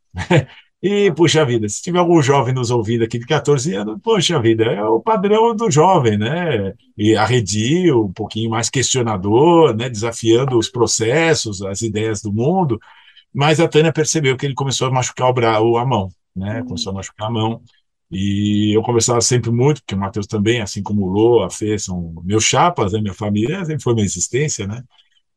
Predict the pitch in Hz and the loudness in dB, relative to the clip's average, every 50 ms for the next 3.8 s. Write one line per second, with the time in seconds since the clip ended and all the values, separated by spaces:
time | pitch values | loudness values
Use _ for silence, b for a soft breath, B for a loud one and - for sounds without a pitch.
0 | _ - - 117 117 120 123 123 123 123 123 123 131 147 151 143 151 180 190 185 | _ -6 -2 0 2 2 2 2 0 0 0 2 2 2 2 2 2 2 2 4
1 | 160 143 151 170 170 - 180 175 170 165 160 151 143 135 120 - - 120 127 143 | 4 4 4 4 2 0 0 0 2 2 2 2 2 0 -2 -2 -2 0 0 0
2 | 151 139 - 143 127 - - 135 131 147 143 160 175 180 151 127 107 85 85 - | -2 -2 -2 -2 -2 0 0 0 0 0 0 0 0 2 2 2 2 0 -2 -4
3 | - 123 120 120 120 131 143 143 147 147 139 117 113 117 135 - | -4 -4 -2 0 2 2 2 2 2 0 2 0 0 -2 -4 -8